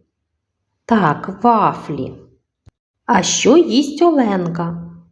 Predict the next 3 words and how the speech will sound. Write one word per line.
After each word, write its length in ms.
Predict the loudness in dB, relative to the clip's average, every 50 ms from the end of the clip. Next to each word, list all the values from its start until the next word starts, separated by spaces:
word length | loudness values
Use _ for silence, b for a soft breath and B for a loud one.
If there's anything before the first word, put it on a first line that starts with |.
| _ _ _ _ _ _ _ _ _ _ _ _ _ _ _
Оленка 840 | 2 2 4 4 2 0 0 0 2 2 2 0 -2 -2 -2 0 0
їсть 840 | 0 -4 -6 -4 0 0 0 0 0 -4 -10 -14 -18 -20 _ _ -6
вафлю. 760 | -4 0 4 4 6 6 6 4 0 -6 -6 -4 -2 -4 -4